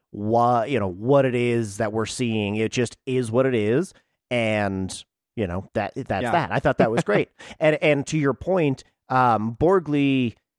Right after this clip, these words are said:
Speaker 1: said, uh, that, that <laughs> interestingly enough, as we're, as we babble on about, uh, our
Speaker 2: <laughs>
Speaker 1: dreams and, and
Speaker 2: Right.
Speaker 1: how, like, I'm excited to talk to you about that.
Speaker 2: <laughs>
Speaker 1: Um, Borgley has said that he thinks that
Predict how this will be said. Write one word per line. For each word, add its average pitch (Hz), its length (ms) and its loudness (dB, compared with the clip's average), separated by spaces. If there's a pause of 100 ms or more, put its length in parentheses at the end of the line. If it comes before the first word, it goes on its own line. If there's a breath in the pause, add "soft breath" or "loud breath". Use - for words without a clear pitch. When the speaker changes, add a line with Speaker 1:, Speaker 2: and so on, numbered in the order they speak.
(140)
Speaker 1:
said, 120 680 0
uh, 113 400 0
that, 117 340 -4
that 113 260 0 (380)
<laughs> - 280 -4
interestingly 120 500 -4
enough, 123 220 2
as 107 140 -6
we're, 107 140 -4
as 110 200 -4
we 107 260 -4 (100)
babble 123 300 0
on 120 140 2
about, 107 200 -2 (120)
uh, 104 40 -4
our 120 340 2
Speaker 2:
<laughs> - 0 -
Speaker 1:
dreams 151 500 2
and, 139 120 0
and 147 160 4
Speaker 2:
Right. 135 80 0
Speaker 1:
how, 139 300 2
like, 120 260 -2
I'm 170 220 2 (180)
excited 131 500 0
to 127 80 -4
talk 110 240 -2
to - 80 2
you - 20 2
about 170 220 0
that. 117 420 0
Speaker 2:
<laughs> - 240 -8
Speaker 1:
Um, 127 440 2
Borgley 208 360 2
has 151 100 2
said 151 200 0
that 127 200 2 (580 soft breath)
he 143 180 -4
thinks 139 280 -2
that 123 200 2